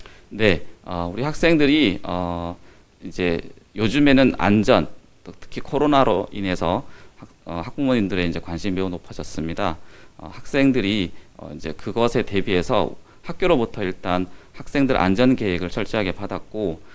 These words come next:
그다음에 기간에 대한 공신력이 중요합니다. 지금 현재, 어, 한국 소방 마이스터고와 삼척 마이스터고에서 가려고 하는 두 개의 기간은, 어, 상당 기간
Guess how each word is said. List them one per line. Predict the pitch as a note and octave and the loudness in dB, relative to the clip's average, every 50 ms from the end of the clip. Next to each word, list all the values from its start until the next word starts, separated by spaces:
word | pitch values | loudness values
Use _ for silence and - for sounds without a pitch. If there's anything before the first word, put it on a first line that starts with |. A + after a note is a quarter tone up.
| - - - | -20 -18 -10
그다음에 | - A#2 B2+ B2 A#2 | -2 0 2 2 2
기간에 | - - C3+ G#2+ D3+ E3+ F3 D#3+ D#3 | 2 2 2 4 6 6 6 4 2
대한 | C3 A2 G2 F#2+ F#2+ F#2 F2+ | 2 2 2 2 2 0 -2
공신력이 | - G#2+ G#2 G2 - D#3 D3+ C3+ A2+ F#2 | -2 -2 -2 0 0 0 0 0 0 -2
중요합니다. | E2+ - F2+ E2+ D#2+ D#2 D#2 D2+ E2+ - G2+ E2+ D#2+ - - - - - - - _ | -4 -4 -4 -4 -4 -4 -6 -8 -6 -4 -4 -4 -4 -6 -10 -18 -20 -20 -20 -20 _
지금 | - - B2 - G2+ G2 F#2+ F#2+ G2+ | -12 -10 -8 -6 -6 -4 -4 -4 -6
현재, | - D3 D#3+ E3+ D#3+ D#3+ E3 D#3+ D#3+ E3 D#3+ - - - - - | -4 -2 -2 -2 0 2 2 4 4 2 0 -4 -10 -12 -18 -16
어, | - E2 E2 - - - | -14 -12 -10 -10 -10 -12
한국 | - - - D3+ D3 D3 | -12 -8 -2 -2 0 0
소방 | - E3 E3 E3+ E3 | 2 4 4 4 6
마이스터고와 | C#3+ B2 - - - A#2 F#2+ F#2+ F#2+ G2+ | 6 4 4 2 0 -2 0 2 2 0
삼척 | - - D3+ C#3 - C#3+ B2+ | 2 0 -2 -2 -2 -2 0
마이스터고에서 | A2 G2 G2+ - - A#2 G2+ - G2 G2 G2+ F#2 F2+ F2+ B2 C3+ - - - - - - - | 2 0 0 0 -2 -6 -6 -4 -2 -2 0 0 0 -2 -4 -6 -6 -10 -18 -18 -20 -18 -10
가려고 | - G2 G2+ A2+ A2 A2+ | -4 0 2 2 2 2
하는 | G#2 G2 F#2 - | 0 -2 -2 -4
두 | - - A2 A2 | -4 -6 -6 -4
개의 | G#2+ A#2+ A#2+ A#2 A2 | 0 2 2 2 2
기간은, | - - - - F2+ F2 F#2+ A#2+ A#2+ F#2 D#2+ - - - - - - - | 2 -2 -2 0 0 0 2 2 0 0 -2 -4 -8 -16 -18 -20 -20 -20
어, | - - - - - - | -20 -18 -18 -18 -18 -18
상당 | - - - D3 D3 D3+ E3 E3 E3 | -12 -6 -2 0 0 2 2 2 0
기간 | C3+ C#3 B2 D3 D#3 G#3 G3 | 0 0 0 0 0 0 0